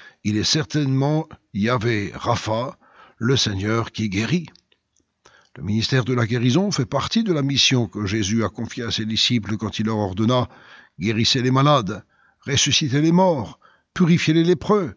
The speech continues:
chassez les démons. » C'est dans Matthieu chapitre dix et au verset huit. En envoyant les soixante-dix autres disciples, deux à deux, il leur donna le même commandement : « Guérissez les malades. » Plus tard, c'est encore le même ordre qu'il donna à ceux qui le suivaient : «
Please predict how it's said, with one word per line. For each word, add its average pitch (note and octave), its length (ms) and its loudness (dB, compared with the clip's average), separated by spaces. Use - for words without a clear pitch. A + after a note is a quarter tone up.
chassez F3 380 2
les G3 80 2
démons. » G3+ 360 4
C'est - 100 -14
dans G2+ 120 -4
Matthieu G#2+ 340 0
chapitre A#2+ 440 -2
dix B2 380 0
et G2+ 80 -4
au G2 80 -2
verset F#2 340 -4
huit. E2+ 360 -8
En F#2+ 120 -4
envoyant C#3 360 0
les C#3 100 2
soixante-dix A#2+ 580 -2
autres A2+ 200 -4
disciples, B2 460 2
deux A#2+ 220 2
à A#2+ 80 2
deux, G3 200 0
il A2+ 100 -2
leur A#2 120 0
donna D3+ 220 2
le D#3+ 80 4
même G3+ 260 4
commandement : « G2 600 0
Guérissez D#3 420 2
les G#3 80 2
malades. » A#2 460 0
Plus B2+ 140 -2
tard, G3 320 2
c'est C3 140 -2
encore G#3 260 0
le A3+ 60 4
même G#3+ 160 6
ordre C#3 300 4
qu'il B2+ 180 -2
donna B2 300 4
à G#2 40 2
ceux A#2+ 160 0
qui A#2 160 -4
le A#2 80 -2
suivaient : « G#2 440 -2